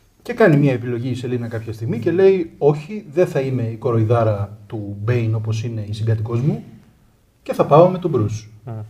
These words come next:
Speaker 1: ο οποίος είναι το σωστό και ο οποίος θέλει το καλό για την Gotham", ενώ,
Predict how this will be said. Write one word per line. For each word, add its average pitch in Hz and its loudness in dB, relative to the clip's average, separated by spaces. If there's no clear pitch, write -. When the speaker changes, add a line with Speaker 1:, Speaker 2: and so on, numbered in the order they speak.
Speaker 1:
ο 185 4
οποίος 143 2
είναι 160 -8
το 139 -16
σωστό 120 -2
και 170 -8
ο - -6
οποίος 156 -6
θέλει 156 -8
το 151 -12
καλό 135 -6
για 110 -6
την 107 -10
Gotham", 151 -4
ενώ, 156 0